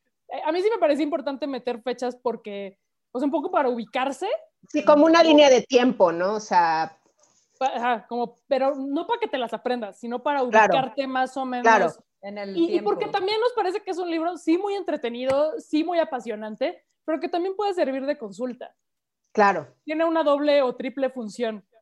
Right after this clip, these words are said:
Speaker 1: que
Speaker 2: Claro.
Speaker 1: puede, que puede cumplir. Si nos imaginamos a las y los estudiantes que les dejan de tarea, no sé, pues, eh, expongan de Egipto, pudiendo acceder a toda esta información que, pues, igual en su libro de texto no viene, y en los
Speaker 2: Claro,
Speaker 1: libros
Speaker 2: porque hablaba de mujeres.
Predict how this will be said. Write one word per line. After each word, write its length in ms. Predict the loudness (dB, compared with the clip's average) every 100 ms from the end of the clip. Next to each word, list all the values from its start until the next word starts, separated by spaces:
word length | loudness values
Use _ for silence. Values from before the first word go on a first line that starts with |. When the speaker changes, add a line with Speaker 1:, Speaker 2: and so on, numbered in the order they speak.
| _ _
Speaker 1:
que 120 | -20
Speaker 2:
Claro. 360 | -8 -2 0 -2
Speaker 1:
puede, 160 | -8 -10
que 80 | -4
puede 180 | -4
cumplir. 320 | -4 -8 -8 -6
Si 160 | -4
nos 200 | -4 -4
imaginamos 680 | -6 -8 -10 -6 -6 -4 -6
a 200 | -8 -8
las 260 | -4 -4 -6
y 40 | -6
los 140 | -8
estudiantes 640 | -8 -8 -6 -6 -8 -8 -10 _ _
que 80 | -10
les 140 | -6
dejan 260 | -6 -4 -6
de 60 | -4
tarea, 400 | -4 0 0 0
no 140 | -4
sé, 180 | -2 -4
pues, 180 | -4 -6
eh, 160 | -6 -4
expongan 640 | -8 -4 -4 -2 -2 -2
de 240 | -2 -2
Egipto, 500 | -4 -4 -4 -2 -4 -4 -10 -6
pudiendo 340 | 0 2 4
acceder 480 | 2 2 -2 0 0
a 80 | 0
toda 120 | -4
esta 140 | -2
información 540 | -6 -4 -4 -4 -4 -6
que, 80 | -12
pues, 160 | -10
igual 220 | -2 0
en 80 | -2
su 120 | -4
libro 220 | -4 0 0
de 80 | 2
texto 340 | -2 -2 -4
no 180 | -2 -4
viene, 380 | -2 -4 -6 -14
y 120 | -10
en 80 | -6
los 120 | -4
Speaker 2:
Claro, 280 | 2 4 4
Speaker 1:
libros 80 | 4
Speaker 2:
porque 220 | 2 2
hablaba 280 | 4 4 4
de 80 | 4
mujeres. 840 | 4 4 4 4 0 -18 -20 -20